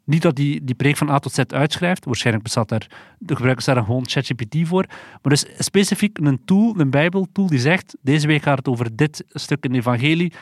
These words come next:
Dat gebeurt er momenteel in Palestina bijvoorbeeld." Dit zou een invalshoek kunnen zijn voor een preek. En één op de vijf priesters in Zuid-Korea gebruikt die tool al.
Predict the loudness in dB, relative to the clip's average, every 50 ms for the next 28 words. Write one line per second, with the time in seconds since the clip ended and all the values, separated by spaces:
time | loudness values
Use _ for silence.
0 | -20 -20 -20 _ _ _ _ 0 0 2 2 2 0 2 2 2 2 2 -2 -2
1 | -2 0 0 0 0 0 0 0 0 0 -2 -4 -6 -8 -6 -4 -4 -4 -4 -4
2 | -2 0 2 2 2 2 0 0 -2 0 0 2 2 2 2 0 -2 -8 -20 -20
3 | -20 -20 _ _ _ -4 -2 -2 0 0 -2 0 0 -2 -2 -2 -2 -4 -2 -2
4 | 0 0 0 0 0 0 -2 -2 -4 -4 -4 -6 -6 -6 -4 -6 -8 -4 0 0
5 | 2 2 2 0 0 0 2 2 2 2 2 0 0 -2 -2 -2 0 0 2 2
6 | 2 2 2 0 0 0 0 0 0 2 2 2 2 0 0 -2 -4 -6 -2 0
7 | 2 2 0 0 -4 -8 -10 -10 -8 -4 -2 -2 0 0 0 0 -2 -4